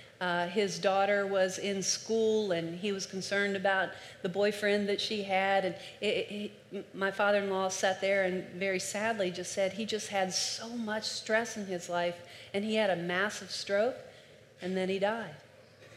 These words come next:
And that's what stress can do to us. And what I've found in our culture today, and it's even seeped into the church,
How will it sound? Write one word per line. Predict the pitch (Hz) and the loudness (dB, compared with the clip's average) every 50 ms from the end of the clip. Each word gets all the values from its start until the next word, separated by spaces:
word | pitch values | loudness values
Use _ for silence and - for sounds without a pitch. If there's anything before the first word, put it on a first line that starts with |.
| - - - - - - - - - - - - - - | -20 -20 -20 -20 -20 -20 -20 -20 -20 -20 -20 -12 -2 2
And | 202 214 | 2 4
that's | 233 233 254 - - | 6 4 4 4 4
what | 285 254 254 | 2 2 2
stress | - - - - 254 240 240 240 - - | 2 -2 0 2 4 4 4 2 -2 -4
can | - 247 226 220 | 0 0 0 2
do | 208 254 294 302 | 2 0 -2 -2
to | 277 247 226 - 180 | -4 -4 -2 0 0
us. | 180 170 170 - | 0 0 -2 -2
And | - 196 208 | -4 -2 2
what | 220 240 | 2 2
I've | 233 226 226 220 | 4 4 2 0
found | - - 285 294 311 311 302 269 | 0 0 2 2 4 4 4 4
in | 269 214 | 4 4
our | 202 196 190 | 4 4 2
culture | - - - 254 254 254 254 233 220 | 0 0 2 2 2 2 0 -2 -2
today, | - 226 196 233 254 269 254 | -2 0 2 4 4 6 6
and | 220 196 | 4 2
it's | 190 190 - | 2 0 0
even | 254 247 226 214 202 | -2 -2 0 0 0
seeped | 202 - - 269 262 247 - 233 | -2 -2 0 0 0 -2 -2 -4
into | 226 214 202 190 | -4 -4 -4 -6
the | 185 190 | -8 -8
church, | 185 - - - 285 277 226 175 151 - - - - | -6 -4 0 4 4 4 4 4 0 -2 -6 -8 -10